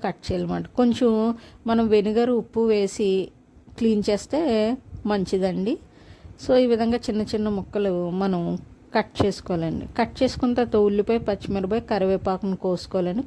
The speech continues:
కోసుకున్న వాటిని ఒక బౌల్ తీసుకొని అందులో ఆయిల్ వేసి వీటిని వేపాలండి. వీటిని బాగా వేపాలన్నమాట. So, వేపిన తర్వాత అండి, so, కొంచెం అల్లం వెల్లుల్లి పేస్ట్ వేసి మళ్ళీ వేపాలండి. So, అప్పుడు మనకు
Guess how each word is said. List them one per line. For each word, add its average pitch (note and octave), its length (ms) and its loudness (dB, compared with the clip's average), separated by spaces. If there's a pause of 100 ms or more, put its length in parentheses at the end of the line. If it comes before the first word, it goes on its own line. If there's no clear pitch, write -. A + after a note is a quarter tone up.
కోసుకున్న A3+ 480 2
వాటిని G#3 440 -2 (520)
ఒక A3+ 160 0 (100)
బౌల్ G#3 300 4
తీసుకొని G#3 420 -2
అందులో F#3+ 260 0 (140)
ఆయిల్ F#3 280 0
వేసి F#3 280 -2 (220)
వీటిని A3 360 0
వేపాలండి. E3+ 680 -2 (200)
వీటిని G3 300 -2 (120)
బాగా F3+ 280 0 (300)
వేపాలన్నమాట. E3 720 -2 (1160)
So, C4 140 4 (760)
వేపిన A3+ 480 4
తర్వాత G3+ 380 -2
అండి, G3 280 -2 (1400)
so, G3+ 120 -6 (120)
కొంచెం G#3+ 320 -2
అల్లం F#3+ 240 0
వెల్లుల్లి G#3 400 0
పేస్ట్ G3+ 280 -4
వేసి G3 180 -6 (100)
మళ్ళీ G#3 300 2
వేపాలండి. E3+ 640 -4
So, - 200 -14
అప్పుడు G3 280 -8
మనకు F#3+ 180 -8